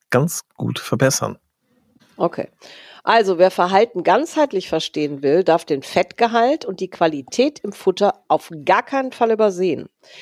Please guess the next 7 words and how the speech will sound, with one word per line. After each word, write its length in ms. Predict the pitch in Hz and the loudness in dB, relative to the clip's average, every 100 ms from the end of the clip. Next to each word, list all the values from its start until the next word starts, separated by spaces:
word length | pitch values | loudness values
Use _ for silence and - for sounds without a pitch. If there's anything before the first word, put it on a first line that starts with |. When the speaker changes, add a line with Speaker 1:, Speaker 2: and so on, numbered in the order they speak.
| - | -4
Speaker 2:
Gerade 220 | - 185 180 | 2 4 4
bei 160 | 160 | 2
stressanfälligen, 1040 | - - 226 226 190 190 - 175 170 175 196 - | 0 0 0 2 -4 -4 -2 0 0 -2 -2 0
ängstlichen 680 | 196 208 - 185 185 180 135 | 0 0 -4 -2 -2 -2 -2
oder 260 | 165 - | 0 2
unruhigen 580 | 208 226 196 180 160 156 | 2 2 4 4 2 -2
Hunden 580 | 196 233 233 165 180 | -2 -2 -4 -4 -4